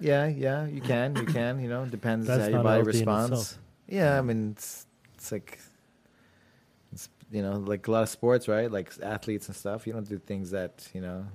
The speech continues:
Speaker 1: you do things that can shave years off your life, but you do it to, you know, to, to be the best, right? So, you know, it's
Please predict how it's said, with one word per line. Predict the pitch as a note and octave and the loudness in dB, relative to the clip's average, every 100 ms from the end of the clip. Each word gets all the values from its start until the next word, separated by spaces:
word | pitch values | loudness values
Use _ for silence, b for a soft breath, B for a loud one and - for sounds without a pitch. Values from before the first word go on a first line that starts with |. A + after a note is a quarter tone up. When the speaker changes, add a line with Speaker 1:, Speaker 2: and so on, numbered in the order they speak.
| - | -14
Speaker 1:
you | F#2+ F#2 | -10 -8
do | F#2 | -6
things | G2+ G#2+ F#2+ | -6 -6 -2
that | G2 - - | -4 -4 -10
can | - G2 | -6 -2
shave | G#2 G#2 F2+ | 2 2 0
years | G2 G#2 G2 | 0 2 4
off | G2+ - | 2 2
your | F2+ | 0
life, | F#2+ F#2+ F2+ - _ | 2 0 -4 -10 _
but | F2+ F#2+ | -6 -4
you | F#2 | -4
do | E2+ G2+ | -2 0
it | F#2+ - | 0 -2
to, | F#2 F2+ F2+ | -4 -4 -6
you | G2 | -10
know, | F#2+ G#2+ | -10 -10
to, | - F2+ - - | -12 -14 -18 -12
to | |
be | E2+ G2 | -6 -4
the | E2+ | -2
best, | G2 F#2 - | -4 -4 -8
right? | F2+ G2+ B2 _ b b b b b b b b | -6 -6 -10 _ b b b b b b b b
So, | - - F2+ E2+ E2 - _ _ - | -14 -6 -4 -4 -8 -14 _ _ -12
you | F#2 | -8
know, | E2+ F2 G2 F#2+ | -8 -8 -12 -14
it's | - - | -14 -14